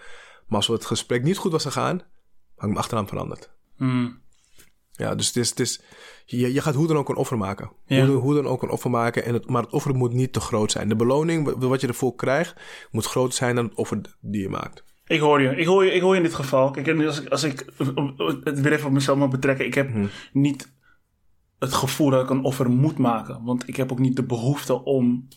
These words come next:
Speaker 2: per se dichter bij elkaar te komen.
Speaker 1: Ja, had ik
Speaker 2: Eh,
Speaker 1: ook, hoor.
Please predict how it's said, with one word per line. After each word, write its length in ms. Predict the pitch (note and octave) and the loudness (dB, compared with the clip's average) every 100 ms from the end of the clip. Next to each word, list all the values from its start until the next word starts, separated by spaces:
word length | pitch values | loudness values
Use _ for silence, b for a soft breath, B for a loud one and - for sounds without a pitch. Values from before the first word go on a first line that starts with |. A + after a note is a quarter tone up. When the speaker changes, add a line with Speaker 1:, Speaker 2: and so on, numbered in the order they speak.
| _ - | _ -8
Speaker 2:
per 100 | B2 | -2
se 200 | C3 A#2+ | 0 2
dichter 260 | B2 - | 0 -2
bij 120 | A#2 | -2
elkaar 280 | A2+ A2 B2 | -2 -2 -6
te 100 | - | -8
komen. 340 | - - - - _ B B B B - | -12 -14 -18 -20 _ B B B B -2
Speaker 1:
Ja, 320 | G#2+ - - | -2 -2 -6
had 140 | - D3 | -2 2
ik 40 | E3+ | 2
Speaker 2:
Eh, 60 | |
Speaker 1:
ook, 80 | C#3+ | 2
hoor. 260 | D3+ - | 0 -4